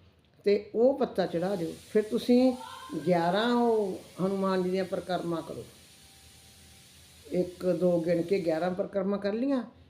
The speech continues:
ਫਿਰ ਉਹ ਪੱਤਾ ਤੁਸੀਂ ਉਹ ਗਿਆਰਵਾਂ ਜਿਹੜਾ ਉਹ ਲਿਆਓ ਘਰੇ, ਉਹ ਆਪਣੇ ਪਰਸ 'ਚ ਪਾ ਲਓ, ਹੈ ਨਾ। ਪ-, ਪਰਸ ਵਿੱਚ ਪਾ ਕੇ ਰੱਖੋ। ਕਦੇ, ਕਦੇ ਵੀ ਤੁਸੀਂ ਅਸਫਲ ਨਹੀਂ ਹੋਵੋਗੇ, ਹਰ ਕੰਮ ਵਿੱਚ ਤੁਹਾਨੂੰ ਸਫਲਤਾ ਮਿਲੂਗੀ।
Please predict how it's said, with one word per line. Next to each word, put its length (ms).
ਫਿਰ 160
ਉਹ 80
ਪੱਤਾ 360
ਤੁਸੀਂ 360
ਉਹ 200
ਗਿਆਰਵਾਂ 440
ਜਿਹੜਾ 320
ਉਹ 120
ਲਿਆਓ 340
ਘਰੇ, 100
ਉਹ 140
ਆਪਣੇ 300
ਪਰਸ 420
'ਚ 60
ਪਾ 200
ਲਓ, 160
ਹੈ 60
ਨਾ। 180
ਪ-, 160
ਪਰਸ 260
ਵਿੱਚ 220
ਪਾ 280
ਕੇ 160
ਰੱਖੋ। 600
ਕਦੇ, 220
ਕਦੇ 300
ਵੀ 160
ਤੁਸੀਂ 320
ਅਸਫਲ 440
ਨਹੀਂ 140
ਹੋਵੋਗੇ, 300
ਹਰ 300
ਕੰਮ 320
ਵਿੱਚ 140
ਤੁਹਾਨੂੰ 420
ਸਫਲਤਾ 560
ਮਿਲੂਗੀ। 580